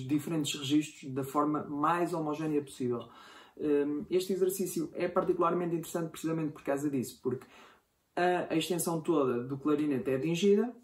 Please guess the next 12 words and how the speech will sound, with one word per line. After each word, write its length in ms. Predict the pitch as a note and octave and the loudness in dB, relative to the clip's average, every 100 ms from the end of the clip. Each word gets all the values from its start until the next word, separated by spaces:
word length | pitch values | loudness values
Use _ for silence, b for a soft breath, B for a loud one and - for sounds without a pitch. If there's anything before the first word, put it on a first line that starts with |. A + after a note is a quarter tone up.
| _ | _
e 80 | F#3+ | -4
podemos 560 | F#3+ D#3 D#3+ E3+ - - | -2 0 0 -2 -8 -6
trabalhar 480 | D3 D3 D3 D#3 | 0 2 2 2
as 100 | D3+ | 0
diferentes 360 | C#3 D3 D#3+ C#3+ | 0 -2 -2 -2
articulações. 760 | D3 D3 D3 D3 C3+ - B2+ - B B B B | -2 -2 -4 -4 -4 -8 -10 -18 B B B B
Aqui 220 | G#3+ G#3+ | -4 0
alerto 360 | A3 G#3 G3+ G3+ | 4 6 4 4
para 160 | F#3 F#3 | 4 4
o 120 | F#3 | 4
facto 460 | - E3 - - | 2 0 0 -4
de 520 | C3 C#3+ D3 D3 D3+ | 0 4 4 2 -2